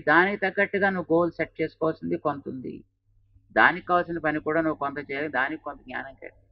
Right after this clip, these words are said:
దేనికి ఎంత కేటాయించాలో దాన్ని తెలుసుకొని కేటాయించండి.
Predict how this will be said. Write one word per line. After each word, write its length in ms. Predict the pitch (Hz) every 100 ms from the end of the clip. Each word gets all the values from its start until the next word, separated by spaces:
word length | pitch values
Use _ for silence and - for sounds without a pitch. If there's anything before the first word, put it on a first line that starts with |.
| _ _
దేనికి 300 | 117 147 165
ఎంత 140 | 170 165
కేటాయించాలో 680 | 160 156 160 151 160 160 165 - - -
దాన్ని 320 | 143 139 - -
తెలుసుకొని 440 | 160 185 - 208 214
కేటాయించండి. 840 | 147 - - - - - -